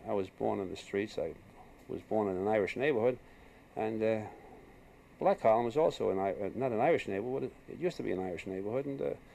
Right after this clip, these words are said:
I heard what it was, and, uh, the streets were familiar to me. I didn't live too far away from my s-, this area myself. I lived in the city at that time, and, uh, it was enjoyable to work there 'cause I used to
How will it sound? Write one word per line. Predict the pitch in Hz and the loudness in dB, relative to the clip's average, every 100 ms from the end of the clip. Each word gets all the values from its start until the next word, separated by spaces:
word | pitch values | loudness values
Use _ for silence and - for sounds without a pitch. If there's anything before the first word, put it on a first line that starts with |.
| - - - - | -20 -20 -20 -8
I | - | 0
heard | 123 139 | 2 4
what | 117 | 4
it | - | 4
was, | 95 107 131 | 4 6 4
and, | 156 156 | 0 -4
uh, | 170 - - - - | -2 -2 -4 -14 -12
the | 151 | -10
streets | - 180 165 | -6 -6 -6
were | 170 | -8
familiar | - 185 160 | -4 -2 -2
to | - | -2
me. | - 85 | -6 -4
I | 95 | -2
didn't | 117 120 | -2 -2
live | 113 101 | -2 -4
too | - | -8
far | - 113 101 | 0 6 6
away | 101 95 | 6 2
from | - | -2
my | 90 | -8
s-, | - - - - | -10 -16 -16 -10
this | 92 - | -6 0
area | 104 98 | 0 0
myself. | - 85 - 123 113 | -4 -6 0 0 0
I | |
lived | 98 101 | -2 -2
in | 92 | -4
the | 85 | -8
city | - 101 | -6 -6
at | - | -4
that | 78 | -6
time, | - 95 117 - - - - - - - - | -6 -8 -8 -14 -20 -20 -20 -20 -20 -10 -8
and, | - | -4
uh, | - | -4
it | - - - | -6 -8 -8
was | 170 160 | -8 -6
enjoyable | 175 175 175 151 | 0 4 6 6
to | 151 | 2
work | 156 170 - | 2 2 0
there | 95 | -4
'cause | - 98 | -4 -8
I | 113 | -6
used | 107 | -6
to | - | -10